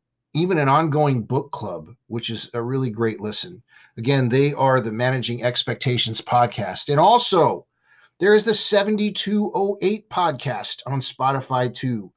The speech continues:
where my son and I have teamed up for multi-generational pop culture, dot, dot, dot,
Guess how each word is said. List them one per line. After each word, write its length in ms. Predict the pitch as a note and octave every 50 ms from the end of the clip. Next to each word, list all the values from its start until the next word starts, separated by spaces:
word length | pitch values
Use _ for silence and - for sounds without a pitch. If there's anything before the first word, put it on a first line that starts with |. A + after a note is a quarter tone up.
| _ _ _ _ _ _ _
where 180 | A#2 C3 C3
my 220 | C3 C3 C3 C#3 C3+
son 340 | - - - D#3 D#3 E3 E3
and 100 | D#3 D3
I 360 | B2+ A2 G2 F2+ E2+ E2+ - _ _ _ _ _ _
have 200 | - A2+ A2 G#2+
teamed 320 | - - C#3+ D3 D3 C3+ B2
up 240 | C3 B2 - -
for 320 | - - A2+ A2+ G#2+ G2+ G2
multi-generational 1500 | G#2 A2 A#2 D3 F3+ F#3 - - C3+ A#2+ A2+ A2+ G#2 F#2+ A2+ C#3+ D#3 G#3+ C#3+ C3 C#3+ D#3 D#3+ D3+ - C#3 A#2 G#2+ G#2 -
pop 320 | - - E3 D#3+ C#3+ - -
culture, 580 | - - C#3+ C#3 C3+ - D3 C#3 C3+ C3+ C3 - _ _ _ _ _ _
dot, 300 | - D#3+ D3+ C#3+ B2+ - - -
dot, 300 | C#3 B2+ A#2+ A#2 - _ -
dot, 300 | B2+ A#2+ B2 A#2 A2